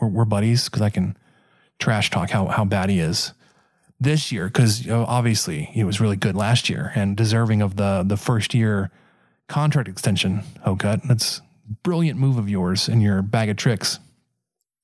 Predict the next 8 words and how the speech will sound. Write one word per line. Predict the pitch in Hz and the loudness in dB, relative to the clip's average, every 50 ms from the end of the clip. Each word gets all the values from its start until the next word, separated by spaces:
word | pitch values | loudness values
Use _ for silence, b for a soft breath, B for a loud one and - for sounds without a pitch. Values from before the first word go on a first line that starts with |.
| - - 135 | -4 -4 2
to | - 135 123 113 113 107 104 b b b b b b b b b b b b b b b b b b b _ | 4 4 4 4 4 2 0 b b b b b b b b b b b b b b b b b b b _
bury | 123 110 156 151 151 170 180 170 143 | -4 -2 0 0 2 2 2 2 2
the | 123 127 123 | 2 2 0
a-, | 123 127 139 - - | 0 0 -2 -4 -2
the | 120 123 123 127 | 0 0 2 2
athletic | 107 127 120 - 127 127 131 98 | 2 0 0 2 0 0 2 0
department, | 123 110 - 120 110 98 110 101 73 - - - B B B B B B _ | 0 0 0 0 0 2 2 0 0 -2 -4 -6 B B B B B B _
uh, | - 113 110 110 104 104 104 95 | -2 0 2 2 2 0 0 -2